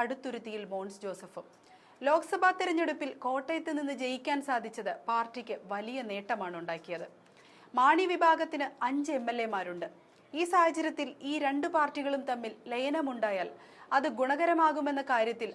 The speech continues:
ആർക്കും തർക്കമില്ല. ഏറ്റവും വലിയ ചോദ്യം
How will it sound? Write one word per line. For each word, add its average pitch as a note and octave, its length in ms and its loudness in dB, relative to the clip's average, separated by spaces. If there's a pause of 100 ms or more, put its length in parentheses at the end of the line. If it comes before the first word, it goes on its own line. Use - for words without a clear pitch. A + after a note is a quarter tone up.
ആർക്കും A#3 460 -2
തർക്കമില്ല. F#3+ 760 -6 (640)
ഏറ്റവും F#4+ 400 4
വലിയ F4 260 2
ചോദ്യം D4 380 0